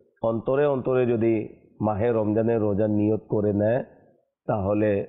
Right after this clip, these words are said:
রোজা হবে কিনা, শরীয়ত নিয়ত সম্পর্কে কি বিধান দিয়েছে, একটু বিস্তারিত বলুন।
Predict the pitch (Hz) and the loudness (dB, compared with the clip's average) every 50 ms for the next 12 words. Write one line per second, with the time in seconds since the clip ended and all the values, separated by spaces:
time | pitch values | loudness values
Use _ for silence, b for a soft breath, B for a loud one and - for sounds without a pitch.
0 | - - 110 107 107 104 104 113 113 107 87 76 101 110 117 131 156 147 - - | -6 -4 -2 -2 0 0 0 0 0 0 -2 -2 -4 -2 0 0 -2 -2 -2 -2
1 | 135 123 120 117 117 - - - - - _ - - - - - 131 135 143 156 | 0 0 0 -2 -4 -6 -12 -20 -20 -20 _ -20 -18 -10 -4 -2 0 0 2 0
2 | 160 156 - 139 135 139 156 180 185 185 - - 160 151 143 160 147 135 120 - | 0 0 0 0 0 2 2 0 0 -2 -2 -4 -2 -2 -2 -2 -4 -2 -2 -2
3 | 135 113 - 139 139 127 120 123 104 98 104 123 123 113 110 - - - - _ | -4 -4 -2 -2 0 0 0 0 0 0 0 0 0 0 -4 -6 -10 -20 -20 _
4 | _ - 98 95 95 95 123 131 147 151 143 - 135 127 117 113 - - - - | _ -6 -4 -2 0 0 2 2 2 0 0 -2 -2 -2 -2 -4 -6 -12 -18 -10
5 | - 123 107 - 123 113 107 98 - - 104 92 90 - 98 92 87 80 - - | -6 -6 -4 -2 0 -2 -2 -2 -2 -4 -4 -4 -4 -6 -6 -8 -8 -8 -10 -12